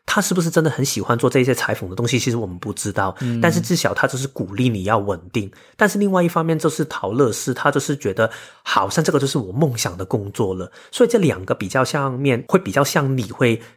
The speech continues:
Speaker 1: 偏向的取态呢？
Speaker 2: 我觉得就是看我的年纪耶，
Speaker 1: 嗯。
Speaker 2: 就是我更年轻的时候，我其实是会往梦想那条路就是一路冲。可是像我现在都已经四十岁，我反而就会觉得说，诶，如果可以的话，就是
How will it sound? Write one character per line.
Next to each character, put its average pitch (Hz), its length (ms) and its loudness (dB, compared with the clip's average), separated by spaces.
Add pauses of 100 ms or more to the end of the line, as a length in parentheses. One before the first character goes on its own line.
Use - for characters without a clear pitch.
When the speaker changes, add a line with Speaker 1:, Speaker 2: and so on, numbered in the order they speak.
(140)
Speaker 1:
偏 139 300 2
向 117 160 0
的 110 120 -2
取 - 160 -6
态 107 260 0
呢？ 95 140 -12 (260)
Speaker 2:
我 127 100 -6
觉 135 100 2
得 135 80 6
就 147 140 2
是 151 60 4
看 147 200 2
我 117 120 -2
的 107 120 -6 (180)
年 104 280 -6
纪 104 320 -6
耶， 98 100 -8
Speaker 1:
嗯。 117 240 -6
Speaker 2:
就 135 140 4
是 220 60 10
我 135 160 4
更 202 200 4
年 139 160 2
轻 147 220 0
的 131 80 4
时 120 100 0
候， 127 80 4
我 110 80 0
其 110 140 -2
实 107 80 -2
是 123 260 0
会 127 240 2 (140)
往 107 320 0
梦 160 320 0
想 107 240 -6
那 117 100 -2
条 107 220 -4
路 113 160 -2
就 117 100 -2
是 117 300 0 (540)
一 120 120 0
路 127 160 4
冲。 110 540 -2
可 127 100 0
是 226 220 4
像 240 260 2
我 120 120 0
现 156 120 0
在 160 60 4
都 156 140 2
已 117 40 0
经 117 140 0
四 120 140 -2
十 104 120 -8
岁， 107 200 -6
我 107 160 0
反 120 180 -2
而 98 80 -6
就 117 160 -2
会 123 140 0
觉 107 160 -4
得 98 100 -10
说， 117 140 -6
诶， 170 180 0
如 175 140 6
果 131 100 8
可 127 180 2
以 127 60 6
的 104 140 0
话， 120 160 4
就 120 120 0
是 120 240 4